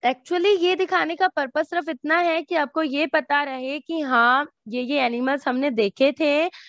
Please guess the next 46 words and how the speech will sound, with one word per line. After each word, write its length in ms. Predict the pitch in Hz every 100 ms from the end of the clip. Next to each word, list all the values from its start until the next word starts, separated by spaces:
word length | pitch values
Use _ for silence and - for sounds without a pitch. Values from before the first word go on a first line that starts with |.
| - -
और 100 | 247
ये 160 | 269 285
वो 260 | 220 254
एनिमल्स 600 | 320 320 311 311 330 320
हैं 160 | 311 320
जिससे 320 | 269 - 285
हमें 280 | 285 254 330
वूल 360 | 277 254 302 294
मिलती 440 | 247 240 214 269
है, 140 | 269 -
otherwise 460 | 196 226 240 269 -
तो 60 |
आप 140 | 285 240
लोग 180 | 302 269
भूल 240 | 220 247 262
जाओगे। 460 | 233 202 180 196 120 _ -
ठीक 180 | -
है, 120 | 320 233 - _ _
देखो, 360 | 208 202 - 160 _ - - _ _
ये 160 | 247 320
है 140 | 370
स्टूडेंट्स 540 | 427 - 349 339 359 349
हमारे 480 | 302 269 269 302 381 - _ _
वो 220 | 202 233 277
एनिमल्स 520 | 311 320 330 339 359
जिनसे 340 | 277 277 302
हमें 240 | 330 269 311
वूल 340 | 254 247 254
मिलती 340 | 247 220 185 214
है। 140 | 190 180
कौन 280 | 226 262 320
कौन 300 | 311 302 302
से? 440 | - 285 254 330 - - _ _
देखो, 340 | 220 226 220 180 190 _
ये 180 | 220 294
रही 240 | 285 294 302
शिप, 260 | - 220 - _ _ _
शिप 160 | 285 254
पे 80 | 302
देखो 160 | 311
कितने 500 | 285 311 - 302 339
बड़े 240 | 302 277 277
बड़े 240 | 247 240
हेयर्स 280 | 247 202 202
प्रेजेंट 500 | - 220 196 190 190
हैं। 80 | 185